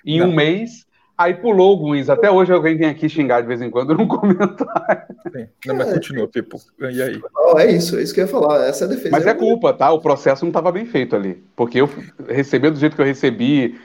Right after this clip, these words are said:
Speaker 1: ter que analisar durante um mês um, uma caralhada de, de, de direct no, no LinkedIn, não, não, não tá certo isso, né, mano?
Speaker 2: E, e, então, eu acho, eu acho que assim,
Speaker 3: É,
Speaker 2: e eu acho, tá,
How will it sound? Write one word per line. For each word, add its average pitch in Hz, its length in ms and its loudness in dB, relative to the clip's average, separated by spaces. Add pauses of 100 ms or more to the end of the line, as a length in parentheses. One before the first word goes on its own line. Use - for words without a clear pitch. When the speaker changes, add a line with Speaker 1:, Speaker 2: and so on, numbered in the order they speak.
(140)
Speaker 1:
ter 139 100 0
que 135 80 -2
analisar 139 380 0
durante 139 340 -4
um 165 80 4
mês 131 380 0
um, 123 240 -4 (300)
uma 131 160 -2
caralhada 147 480 2
de, 143 160 -4
de, 127 360 -6
de 127 340 -4
direct 139 640 0
no, 127 100 0 (140)
no 131 140 -4
LinkedIn, 131 540 -4
não, 147 240 0
não, 120 120 2 (100)
não 117 60 0
tá 117 140 0
certo 95 400 -4
isso, 80 220 -16
né, 92 40 -10
mano? 87 160 -12
Speaker 2:
E, 226 80 -8 (120)
e, 214 280 -4
então, 156 360 0
eu 151 220 -4
acho, 165 260 -8
eu 139 160 -2
acho 165 160 -2
que 147 80 -12
assim, 123 280 -14
Speaker 3:
É, 127 280 -6
Speaker 2:
e 117 160 -8
eu 147 180 -4
acho, 123 400 -6
tá, 110 320 -12